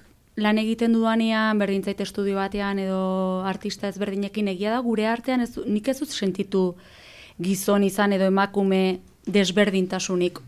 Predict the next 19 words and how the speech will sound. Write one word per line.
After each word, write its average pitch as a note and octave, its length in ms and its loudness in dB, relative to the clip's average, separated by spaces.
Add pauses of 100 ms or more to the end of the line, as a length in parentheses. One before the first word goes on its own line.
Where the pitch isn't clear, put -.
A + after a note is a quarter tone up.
(140)
Hori G#3+ 240 4
egia B3 340 2
da. F3 200 -2 (340)
Eta F#3 960 0 (760)
ez G#3 140 -2
dut C4 180 0
arazorik G3 600 0
gizon F#3+ 300 -2
batekin F#3+ 380 -2
lan F#3 140 0
egin F#3+ 240 2
edo F3+ 140 0
emakumearekin, F3+ 840 -2
baina F3+ 240 -2
gero B3 380 2
gizarteari G#3 560 0
begira, A3+ 440 2
pixkat G#3+ 360 -4
aurreko, G3+ 1040 -2